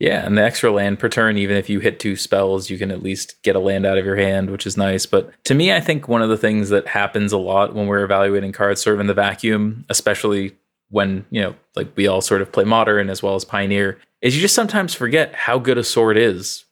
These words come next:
because we don't really see other than the top two or three swords played. But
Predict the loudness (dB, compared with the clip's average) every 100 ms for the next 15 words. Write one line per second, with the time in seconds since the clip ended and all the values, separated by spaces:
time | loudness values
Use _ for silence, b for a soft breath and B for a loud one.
0 | -8 0 0 0 2 2 2 0 0 0
1 | 0 2 2 0 -4 -2 2 2 2 0
2 | -2 -2 -2 -2 -6 -2 -2 -2 -8 0
3 | 2 2 -2 -10 -10 -16 _ 2 2 0
4 | -4 0 0 -2